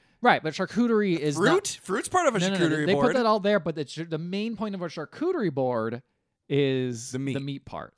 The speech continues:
Speaker 1: That's
Speaker 2: Okay.
Speaker 1: otherwise it's, I believe, called a cheese plate or
Speaker 2: So is
Speaker 1: something
Speaker 2: a
Speaker 1: like that.
Speaker 2: burger considered?
Speaker 1: No, no, no, because it's not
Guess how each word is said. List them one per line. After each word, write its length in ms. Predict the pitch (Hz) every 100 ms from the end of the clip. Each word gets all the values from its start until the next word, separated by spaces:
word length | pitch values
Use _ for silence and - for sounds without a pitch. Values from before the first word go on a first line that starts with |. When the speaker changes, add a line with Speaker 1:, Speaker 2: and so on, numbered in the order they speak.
| -
Speaker 1:
That's 240 | 131 127
Speaker 2:
Okay. 100 | 87
Speaker 1:
otherwise 460 | 139 165 160 160 143
it's, 140 | 127
I 80 | 139
believe, 340 | 135 143 139
called 240 | - 131 113
a 40 |
cheese 220 | - 131 -
plate 220 | 82 67
or 40 | -
Speaker 2:
So 200 | 175 160
is 80 | 165
Speaker 1:
something 20 |
Speaker 2:
a 40 |
Speaker 1:
like 80 | 147
that. 60 | -
Speaker 2:
burger 420 | 175 180 120 85 -
considered? 640 | 107 - 113 95 90 90 104 -
Speaker 1:
No, 140 | 165 214
no, 100 | 240
no, 40 | -
because 340 | 151 175 - _ 147
it's 180 | 156 160
not 200 | 156